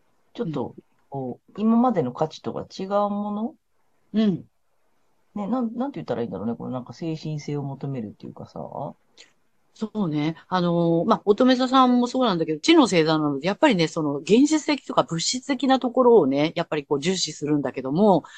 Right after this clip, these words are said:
Speaker 2: まあ、それを抜けてもうひ-、一段上っていうところの精神性っていう感じがするのかなっていう。
Speaker 1: ね、そうそうそう。だから、
Speaker 2: うん。
Speaker 1: やっぱり今までの価値あるものっていうんじゃなくて、これから価値が、
Speaker 2: うん。
Speaker 1: えっと、価値観変わってくるじゃない？その時に大事にするものをちょっとね、
Speaker 2: うん。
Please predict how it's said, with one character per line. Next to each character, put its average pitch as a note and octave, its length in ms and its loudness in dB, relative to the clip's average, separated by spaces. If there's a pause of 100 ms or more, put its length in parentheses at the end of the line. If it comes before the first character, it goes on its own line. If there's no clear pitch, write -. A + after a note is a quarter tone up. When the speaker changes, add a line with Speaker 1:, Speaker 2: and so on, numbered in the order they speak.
(160)
Speaker 2:
ま G#3+ 100 -2
あ、 G3+ 40 -2
そ - 220 -2
れ D#4+ 400 2
を D#4 120 2
抜 D4 180 2
け D#4+ 180 0
て E4 260 2
も B3+ 200 2
う - 20 0
ひ-、 - 140 -8 (120)
一 A#3+ 220 -6
段 D#3 200 2
上 F3 200 2
っ G3 40 -2
て - 140 -6
い C#3 180 -2
う A#2+ 60 -8
と - 120 -16
こ C#3+ 140 -8
ろ D3+ 120 -2
の C#4 160 4
精 G#3 180 4
神 F3 200 -4
性 E3 160 0
っ - 40 -8
て E3 140 -4
い D3+ 100 0
う D#3 60 -4 (260)
感 E3+ 220 2
じ D#3+ 100 -4
が D#3+ 80 0
す E3 180 -8
る D#3+ 120 0
の C#3 100 -4
か A#2+ 140 -12
な B2+ 280 -6
っ - 120 -20
て - 60 -18
い - 20 -20
う。 F#3+ 180 -8
Speaker 1:
ね、 A#3+ 220 0
そ A#3 120 -12
う - 40 -8
そ F#3 100 -12
う E3+ 60 -10
そ D3 160 -8
う。 - 20 -12
だ B3 80 -6
か A3 140 0
ら、 C3+ 140 -4
Speaker 2:
う - 40 -20
ん。 - 20 -20
Speaker 1:
や - 60 -18
っ - 80 -20
ぱ - 100 -6
り - 120 -14
今 A#3+ 120 -2
ま C#4+ 140 -4
で B3+ 160 -6
の D#3 140 -6
価 G3 120 -6
値 F#3 220 -12
あ F3+ 80 2
る D#3+ 100 -2
も C#3 140 -4
の C3+ 100 -6
っ C#3+ 80 -12
て C#3 120 -12
い C3+ 60 -8
う C3+ 40 -8
ん - 20 -8
じ B2+ 80 -10
ゃ B2+ 40 -6
な C3+ 100 -6
く A#2+ 140 -12
て、 D#3 100 -8
こ D4 160 -10
れ D#4 80 -8
か D4+ 140 -4
ら B3+ 120 -2
価 B3 120 -4
値 G#3+ 100 -16
が、 - 200 -14 (200)
Speaker 2:
う - 40 -14
ん。 C3+ 40 -12
Speaker 1:
え - 40 -14
っ - 20 -16
と、 B2+ 380 -10
価 A3+ 100 -8
値 - 100 -12
観 D#3 140 -4
変 - 80 -14
わ E3 100 0
っ E3 60 -12
て F#3 80 -10
く D#3+ 100 -6
る - 80 -10
じ - 80 -12
ゃ - 20 -6
な D#3 120 -4
い？ A3+ 60 -12 (280)
そ - 140 -10
の B3+ 100 -4
時 B3 220 -10
に D3+ 160 -12
大 D3+ 200 -4
事 D#3 120 -6
に A#2+ 100 -4
す - 160 -14
る B2 180 -10
も D3+ 180 -4
の C#3+ 100 -2
を B2 80 -6
ち - 80 -14
ょ - 40 -10
っ - 20 -14
と A#2+ 100 -12
ね、 C3 120 -6
Speaker 2:
う - 40 -8
ん。 - 40 -16